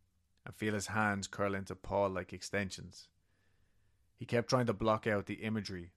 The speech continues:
of the wolf in his mind. He was starting to change.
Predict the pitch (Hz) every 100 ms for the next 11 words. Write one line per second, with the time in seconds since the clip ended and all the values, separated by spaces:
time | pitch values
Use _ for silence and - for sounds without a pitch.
0 | - 98 95 95 104 95 92 90 - 95
1 | 95 90 87 _ _ _ _ _ _ -
2 | - - 104 95 117 113 113 92 90 -
3 | 95 92 87 -